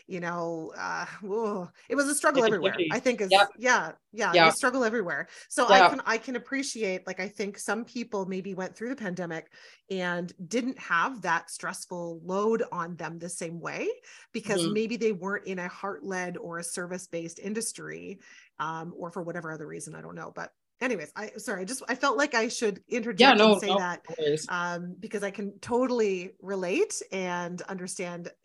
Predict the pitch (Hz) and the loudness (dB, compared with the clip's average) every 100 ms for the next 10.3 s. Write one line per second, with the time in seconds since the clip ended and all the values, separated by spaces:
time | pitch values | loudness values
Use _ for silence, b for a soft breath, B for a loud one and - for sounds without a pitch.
0 | - 247 208 180 185 - 240 - 226 214 | -20 -10 -6 -6 -8 -6 -6 -6 -4 -4
1 | 196 175 190 190 180 - 180 - 190 175 | -2 -4 -4 -6 -8 -10 -12 -10 -14 -12
2 | 156 175 - 165 214 - b b b 170 | -12 -14 -10 -8 -8 -14 b b b -10
3 | 165 175 - _ - - 139 131 - 185 | -6 -6 -8 _ -16 -4 -2 -2 -4 -8
4 | 185 - 196 208 175 202 202 185 214 - | -8 -12 -16 -14 -10 -8 -4 -2 -4 -8
5 | - 185 180 - 190 190 170 190 175 170 | -6 -6 -6 -6 -4 -4 -4 -4 -6 -8
6 | - 196 190 170 170 185 202 175 - _ | -8 -8 -8 -10 -4 -2 -2 -2 -8 _
7 | b b b 175 170 196 196 196 190 190 | b b b 4 4 4 -4 -8 -6 -6
8 | 180 202 185 - 196 180 180 208 208 180 | -2 0 0 -2 -8 -6 -4 -2 -2 -4
9 | 175 175 170 - 185 175 - 190 175 175 | -2 2 2 2 -8 -10 -10 -8 -8 -10
10 | 180 175 - | -10 -10 -14